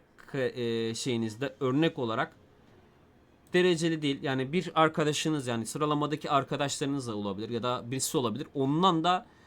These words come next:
şey yapabilirsiniz. Buraya gelip, tabii burada var mı? Hesaplaşma. Hesaplaşma dediği zaman mesela çaresizlik, fırtına adımı kılıcı, mukaddes çember, yıldırım kılıcı, e, azim ve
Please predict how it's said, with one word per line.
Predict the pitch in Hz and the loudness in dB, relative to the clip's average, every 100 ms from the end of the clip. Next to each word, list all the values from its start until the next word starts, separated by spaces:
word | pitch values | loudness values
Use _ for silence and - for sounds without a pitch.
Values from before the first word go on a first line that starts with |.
| - | -18
şey | - 170 | -2 4
yapabilirsiniz. | 165 165 160 165 156 113 135 - | 4 4 0 0 -2 -4 -8 -8
Buraya | 175 180 170 | 0 4 4
gelip, | 151 131 - _ _ - - - - | 2 0 -4 _ _ -20 -20 -20 -14
tabii | 143 123 117 131 | -10 -6 -6 -6
burada | 131 120 | -4 -2
var | 123 120 | 0 0
mı? | 127 | 0
Hesaplaşma. | 156 160 151 139 127 110 101 139 | -2 -2 0 0 -2 -6 -4 -4
Hesaplaşma | 196 190 190 190 185 190 180 | 0 0 2 0 0 -2 0
dediği | 143 127 | -2 -2
zaman | 107 113 147 190 | -2 -2 -2 -2
mesela | 175 151 143 165 | -2 0 0 0
çaresizlik, | - 113 131 - 143 135 139 - - _ - - - - | 0 -2 -2 -6 -6 -6 -8 -12 -20 _ -20 -20 -20 -10
fırtına | 131 110 139 156 | -8 -6 0 0
adımı | 151 156 156 | 2 0 0
kılıcı, | 151 131 135 139 - _ | -4 -2 -2 -2 -6 _
mukaddes | 117 143 139 156 143 | -4 0 0 0 -2
çember, | - 143 127 123 - _ _ _ - | 0 0 0 -2 -4 _ _ _ -6
yıldırım | 123 113 131 147 | -4 -2 -2 -2
kılıcı, | 160 160 127 147 151 - _ _ _ _ _ 117 | 0 0 2 0 -2 -8 _ _ _ _ _ -2
e, | 117 | 2
azim | 135 139 156 185 - _ _ _ _ | 2 2 2 0 -4 _ _ _ _
ve | 151 170 175 | 4 4 4